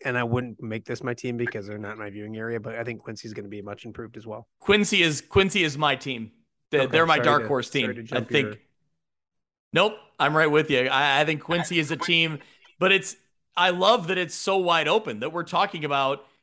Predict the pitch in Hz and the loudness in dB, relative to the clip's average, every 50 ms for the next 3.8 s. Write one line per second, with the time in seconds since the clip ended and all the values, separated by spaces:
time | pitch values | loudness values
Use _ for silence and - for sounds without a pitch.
0 | _ - 123 127 143 165 196 208 170 175 185 170 165 - 175 160 160 - 127 120 | _ -12 -8 -4 -2 -2 -2 -2 -2 -4 -4 -4 -4 -6 -8 -8 -10 -12 -8 -2
1 | 147 170 185 185 180 - 180 170 156 147 147 151 151 - _ _ _ _ - 190 | -2 0 0 -2 -4 -4 -4 -2 0 0 0 -2 -4 -6 _ _ _ _ -2 0
2 | 190 185 170 - 160 147 143 139 135 - _ _ _ - 151 165 185 214 220 220 | 0 0 0 -2 -2 -2 -2 -2 -6 -10 _ _ _ 4 4 6 6 6 4 2
3 | - 202 185 170 165 160 160 139 - - 120 147 143 139 143 | 0 0 0 2 2 0 -2 -6 -8 -2 2 4 4 4 2